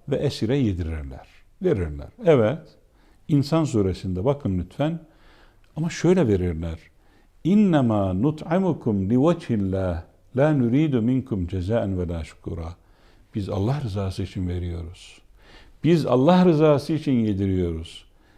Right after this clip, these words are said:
Sizden bir karşılık ve bir teşekkür beklemiyoruz. Büyük hocalarımızdan birini hacca götürmüş, imkanı olmamasına rağmen varlıklı bir zat. Döndükten sonra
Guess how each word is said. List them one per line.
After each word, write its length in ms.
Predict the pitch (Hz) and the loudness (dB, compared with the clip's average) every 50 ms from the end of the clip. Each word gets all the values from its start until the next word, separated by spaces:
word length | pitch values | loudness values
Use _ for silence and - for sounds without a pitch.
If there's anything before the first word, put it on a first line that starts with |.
| _ _ | _ _
Sizden 580 | _ - - - 120 107 101 107 127 127 123 104 | _ -16 -8 -6 -4 -4 -2 0 0 0 0 0
bir 140 | 104 92 92 | -2 -4 -4
karşılık 640 | - 110 101 90 90 - 107 104 143 175 180 180 - - _ _ _ _ _ _ _ _ - | -4 -2 -2 -2 -2 -2 0 2 2 0 0 -2 -10 -20 _ _ _ _ _ _ _ _ -6
ve 100 | 98 90 | -4 -4
bir 160 | 95 90 - | -4 -4 -6
teşekkür 600 | - - 95 - 98 87 - - - 147 156 156 156 156 - - - - _ - | -6 -8 -8 -6 -8 -8 -8 -6 -6 -6 -6 -6 -8 -12 -20 -20 -20 -20 _ -8
beklemiyoruz. 880 | - 98 - - - 92 85 85 82 80 80 78 76 80 - - - - _ _ _ _ _ _ - - _ _ _ _ - | -8 -8 -8 -8 -8 -6 -6 -6 -6 -8 -10 -12 -14 -16 -18 -20 -20 -20 _ _ _ _ _ _ -20 -20 _ _ _ _ -4
Büyük 320 | - 185 311 - 175 - 139 | 0 2 2 2 0 0 0
hocalarımızdan 840 | 131 127 143 147 156 156 147 131 117 101 92 98 92 90 90 87 | 0 2 4 4 4 4 4 4 2 0 0 0 0 0 -2 0
birini 500 | 104 131 147 139 113 95 95 107 139 165 165 151 - - - - - _ _ _ _ _ _ _ | -2 0 0 0 -2 -2 -2 -2 -2 -4 -8 -12 -20 -20 -20 -20 -20 _ _ _ _ _ _ _
hacca 340 | - - 139 135 - - 170 | -10 -6 -6 -6 -4 -2 -2
götürmüş, 480 | 156 135 110 - 113 92 90 87 - - | 0 0 -2 -2 -2 -2 -2 -4 -4 -4
imkanı 480 | 120 113 101 - 120 117 113 110 107 | -4 -4 -2 -2 0 0 0 0 0
olmamasına 640 | - 127 123 117 104 95 90 82 - 104 98 92 90 | 0 2 2 2 0 0 -2 -4 -4 -4 -4 -4 -4
rağmen 420 | 90 90 87 90 90 92 87 85 | -4 -4 -4 -4 -4 -4 -4 -2
varlıklı 600 | 92 101 101 92 92 95 90 - 95 95 92 85 | 0 0 0 0 -2 -6 -8 -8 -8 -8 -6 -6
bir 100 | 90 85 | -6 -6
zat. 540 | 82 82 90 104 120 139 151 151 - - - _ _ _ - - - - - - - - - - _ _ _ _ _ - | -6 -4 -2 0 0 0 -2 -4 -10 -18 -20 _ _ _ -20 -20 -20 -20 -20 -20 -20 -20 -20 -20 _ _ _ _ _ -2
Döndükten 500 | 143 175 - 185 180 180 - 151 120 98 | 0 0 0 0 -2 -2 -2 -2 0 0
sonra 580 | 95 - 101 87 82 92 117 151 180 180 - | -2 -2 -2 -2 0 0 0 0 -2 -4 -10